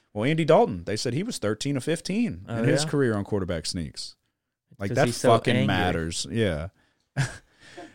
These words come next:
Speaker 1: So, Vikings plus five and a half, they win outright. Uh, and then my lock of the week, Raiders minus six and a half. Bad pick. The Raiders are just a bad football team. It is <coughs> fucking crazy that they're as bad as they are. It really is. It blows my mind.
Speaker 2: Yeah.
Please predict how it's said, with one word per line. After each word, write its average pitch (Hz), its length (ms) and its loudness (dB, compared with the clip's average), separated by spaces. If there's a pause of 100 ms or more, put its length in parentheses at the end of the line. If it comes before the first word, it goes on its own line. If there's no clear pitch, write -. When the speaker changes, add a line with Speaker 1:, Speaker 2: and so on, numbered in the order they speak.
(120)
Speaker 1:
So, 143 240 8
Vikings 147 380 6
plus 117 220 8
five 123 280 8
and 110 80 2
a 101 40 4
half, 98 240 2
they 101 120 2
win 98 180 0
outright. 85 640 0
Uh, 92 260 0
and 101 140 -2
then 107 60 2
my 104 60 4
lock 120 240 6
of - 40 -8
the 110 80 0
week, 131 200 0
Raiders 98 380 -2
minus 104 320 -6
six 120 220 -6
and 123 80 0
a - 20 0
half. 135 180 -2
Bad 92 280 -4
pick. 131 180 -2
The 82 80 -6
Raiders 151 300 -2
are 220 80 2
just 170 220 -6
a 98 60 -2
bad 85 320 -4
football 92 340 -8
team. 69 240 -12 (760)
It 165 140 6
is - 200 4
<coughs> 170 240 -10
fucking 117 340 0
crazy 104 480 -4
that 71 200 -8
they're 76 140 -8
as 78 100 -8
bad 78 260 -8
as 76 120 -10
they 73 140 -10
are. 80 260 -10 (920)
It 101 140 -4
really 104 280 4
is. 78 140 -2
It 73 100 -10
blows 85 300 -4
my 80 140 -6
mind. 71 360 -8
Speaker 2:
Yeah. 104 240 -10